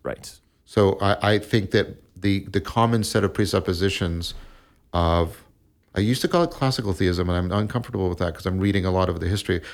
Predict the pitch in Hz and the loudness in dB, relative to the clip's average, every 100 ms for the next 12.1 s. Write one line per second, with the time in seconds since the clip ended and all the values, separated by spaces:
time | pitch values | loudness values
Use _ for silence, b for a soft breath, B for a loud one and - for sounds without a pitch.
0 | B 90 - - B B - - - - | B -4 -4 -10 B B -20 -10 -8 -8
1 | - 50 - 57 76 87 - 98 85 85 | -8 -8 -6 -4 -2 0 4 4 2 -2
2 | 90 - B B B - 87 85 82 - | -6 -6 B B B 0 2 2 0 -2
3 | - 104 113 110 104 - 104 98 104 101 | 0 2 6 6 4 4 2 2 4 4
4 | 95 - _ _ - 127 117 104 82 85 | 2 -6 _ _ -2 4 4 4 0 -2
5 | 80 82 113 - _ b b b b 90 | -2 -2 -4 -6 _ b b b b -2
6 | 87 87 87 85 82 82 _ - 90 87 | 2 2 2 0 -4 -10 _ -6 -2 -2
7 | - - 95 95 85 98 90 120 110 101 | -4 -10 -2 0 0 -2 0 2 2 4
8 | 95 98 98 - 98 - 113 107 92 98 | 2 0 -2 -6 -6 2 2 4 2 0
9 | 92 90 87 85 - 107 101 - 92 - | 0 0 -2 -4 0 2 2 2 0 0
10 | 87 82 82 107 - b b - 87 87 | -4 -4 -4 -6 -12 b b -6 -2 -2
11 | 92 87 90 87 98 - 82 82 76 82 | -2 -4 -2 2 2 0 -2 -2 -2 -2
12 | 82 | -4